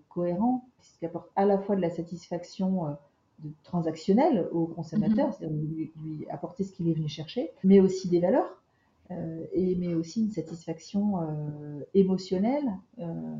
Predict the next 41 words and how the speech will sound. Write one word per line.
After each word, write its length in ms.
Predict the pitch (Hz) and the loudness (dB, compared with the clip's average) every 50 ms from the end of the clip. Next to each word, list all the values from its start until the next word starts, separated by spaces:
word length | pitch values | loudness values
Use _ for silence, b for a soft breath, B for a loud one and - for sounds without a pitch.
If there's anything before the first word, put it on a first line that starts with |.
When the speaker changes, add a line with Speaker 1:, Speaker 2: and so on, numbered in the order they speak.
| 143 | -10
Speaker 1:
dans 100 | - 160 | -10 -10
son 160 | 160 - - 156 | -10 -10 -6 -4
rapport 300 | 156 156 156 196 196 185 | -2 0 2 4 4 4
à 60 | 170 | 2
sa, 140 | 170 165 156 | 0 -2 -6
à 180 | - - 156 | -6 -4 -4
la 120 | 156 156 156 | -4 -4 -4
consommation 640 | - 165 151 - 165 160 156 156 - - - 208 | -6 -10 -12 -10 -10 -10 -8 -10 -10 -4 0 2
ou 280 | 208 214 208 196 180 156 | 4 4 4 4 4 2
dans 140 | - 156 151 | -2 -6 -8
son 140 | - - 160 | -8 -8 -6
rapport 320 | 156 156 151 - 165 151 | -4 -4 -2 -2 -4 -2
aux 180 | 151 151 147 185 | -2 -2 0 0
autres. » 340 | 254 277 - - _ _ _ _ b b b b b b b b b _ | -2 -2 -4 -8 _ _ _ _ b b b b b b b b b _
Donc, 260 | 170 175 175 175 175 - | -2 -2 -2 -2 0 2
euh, 180 | 170 170 165 | 4 4 4
c'était 240 | 165 165 - - 196 | 4 0 0 2 2
aussi 200 | 196 190 - 254 | 2 2 0 -2
de 40 | - | 2
s'interroger 520 | - 214 202 - 190 185 180 175 185 202 202 | 2 2 2 2 2 2 0 2 0 0 -2
sur 240 | - - 196 - - | -2 -4 -6 -6 -6
tout 100 | - 190 | -10 -12
ça. 400 | - - 196 196 208 220 233 240 - | -6 -2 0 2 4 4 2 2 0
C'est 180 | - - - 180 | -4 -8 -8 -2
de, 180 | 180 196 202 196 | 0 0 2 4
je 60 | 190 | 4
me 80 | 208 220 | 4 4
suis 160 | 214 - - | 2 2 2
autorisée, 560 | - 247 240 - 247 233 240 233 214 226 240 240 | 2 4 6 8 8 10 10 8 6 6 4 4
par 180 | - 208 190 | 4 2 2
exemple, 460 | 190 185 175 175 190 196 214 208 196 | 2 2 0 0 0 0 0 0 0
à, 60 | 175 175 | 0 0
à, 400 | - - 165 165 160 160 - - | 0 -2 -4 -4 -4 -4 -6 -8
à, 300 | - 156 156 156 156 156 156 160 165 165 - _ _ _ _ _ | -8 -8 -6 -6 -8 -8 -8 -10 -12 -16 -20 _ _ _ _ _
à 100 | 175 170 | -4 -2
regarder 320 | 180 175 185 180 185 202 | 0 0 0 4 6 6
la 120 | 202 180 160 | 6 6 2
pyramide 420 | - - 170 175 175 180 180 170 | 0 -4 -4 -2 -2 -2 -2 -2
de 100 | 170 185 | -4 -4
Maslow, 600 | 175 170 170 170 - - - 190 196 196 196 190 170 | -4 -4 -4 -6 -8 -2 0 2 4 4 4 2 2
euh, 300 | 165 160 156 151 151 | 0 -2 -2 -4 -8